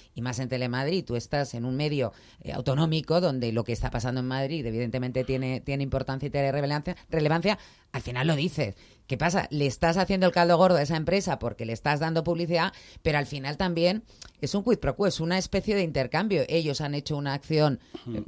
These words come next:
Speaker 1: pues, bien llevada a cabo. Tú estás contando una cosa que puede ser, re-, eh, ser de interés para mucha gente y al final es eso. El, el tema es cuando tú no eres consciente de que estás siendo utilizado,
Speaker 2: Sí.
Speaker 1: digamos, ¿no?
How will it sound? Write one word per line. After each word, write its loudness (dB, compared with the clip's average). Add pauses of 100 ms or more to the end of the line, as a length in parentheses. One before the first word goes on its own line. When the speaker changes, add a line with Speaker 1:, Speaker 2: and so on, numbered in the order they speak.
Speaker 1:
pues, -2
bien -2
llevada 0
a 0
cabo. 2
Tú -4
estás -4
contando -2
una -2
cosa -2
que -4
puede 0
ser, -6
re-, -4 (340)
eh, -2
ser -2
de 0
interés 2
para -2
mucha -4
gente -4
y -4
al 0
final -2
es -2
eso. 0
El, 0
el -8
tema -2
es -2
cuando -2
tú 2
no 0
eres -2
consciente -6 (280)
de 0
que -4
estás 0
siendo 0
utilizado, 2
Speaker 2:
Sí. -2
Speaker 1:
digamos, 0
¿no? -6